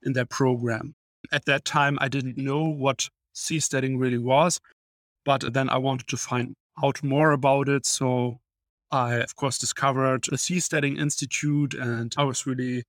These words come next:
and I am enthusiastic about the concept. So I became an ambassador for Seasteading Institute. And, uh, yeah, here I am.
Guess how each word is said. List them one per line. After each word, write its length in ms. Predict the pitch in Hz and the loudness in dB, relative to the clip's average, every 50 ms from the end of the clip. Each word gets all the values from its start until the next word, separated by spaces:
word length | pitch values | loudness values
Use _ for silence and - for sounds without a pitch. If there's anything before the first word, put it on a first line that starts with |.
| _ _ | _ _
and 100 | 135 123 | -6 -4
I 120 | - 120 123 | -2 0 0
am 340 | 131 147 147 147 143 135 - - | 2 2 2 2 2 0 -2 -2
enthusiastic 760 | 143 127 113 - - 117 127 131 139 143 - - 139 123 - | -4 -6 -6 -10 -8 -2 2 2 2 2 0 -2 -6 -6 -8
about 340 | 135 123 127 127 127 - - | -4 0 0 0 0 -2 -6
the 100 | 131 123 | -10 -8
concept. 720 | - - 143 147 151 156 147 - - 147 135 131 123 - | -4 0 2 2 2 2 0 0 0 0 0 0 -2 -4
So 240 | - - - 135 123 | -6 -4 -4 -2 -2
I 300 | 123 123 120 120 117 113 _ _ _ _ _ | -2 -4 -4 -6 -8 -10 _ _ _ _ _
became 320 | - 120 - 147 135 131 | -12 -6 -4 -2 -2 0
an 80 | 131 123 | -2 -2
ambassador 580 | 120 123 120 131 139 143 - 156 135 135 139 123 | -4 -2 0 0 0 0 0 -2 0 0 -2 -2
for 240 | - - 131 127 | -4 -4 -4 -4
Seasteading 640 | 120 - - - 151 - - - 120 107 110 113 - | -4 -4 -4 -4 -4 -4 -4 -4 -6 -6 -6 -4 -2
Institute. 640 | 151 180 - - - 160 - - - 165 160 147 147 - _ _ _ _ _ _ _ _ _ _ _ _ _ _ - | -2 0 0 -2 -4 -4 -4 -2 0 0 0 0 -2 -6 _ _ _ _ _ _ _ _ _ _ _ _ _ _ 0
And, 340 | 147 131 131 131 127 - | 2 2 2 2 0 0
uh, 40 | 131 - | -2 0
yeah, 160 | 175 139 110 - _ _ _ - - - - | 0 0 0 -2 _ _ _ -18 -16 -16 -14
here 320 | - - 135 131 127 135 | -6 -2 0 2 2 4
I 80 | 147 156 | 4 4
am. 200 | 139 120 117 | 2 0 -2